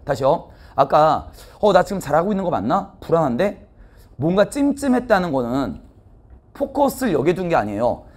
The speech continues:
아주 먼 미래인 칠 개월 보름 후를 본 겁니다. 수능 때 일찍 짜고 생각을 하니, 아, 이게 뭔가 지금 불안한 느낌이 드는 거 맞지만 목표를 바꿔보세요.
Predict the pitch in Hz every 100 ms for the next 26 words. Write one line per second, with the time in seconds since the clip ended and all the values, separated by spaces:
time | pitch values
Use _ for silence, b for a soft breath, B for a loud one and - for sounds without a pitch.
0 | b b - - - 151 208 233 175 175
1 | 196 160 127 123 185 233 233 - - -
2 | 285 285 277 226 208 208 208 - 135 147
3 | 147 254 277 165 135 123 80 76 b b
4 | b b - - 254 277 269 254 208 131
5 | 160 160 - 247 - - 202 190 180 170
6 | 190 156 135 143 185 147 131 131 - -
7 | b b b 190 214 170 208 202 165 170
8 | 170 b b b - 220 233 190 196 170
9 | 139 151 127 104 127 165 135 85 - 147
10 | 220 123 123 175 147 110 127 160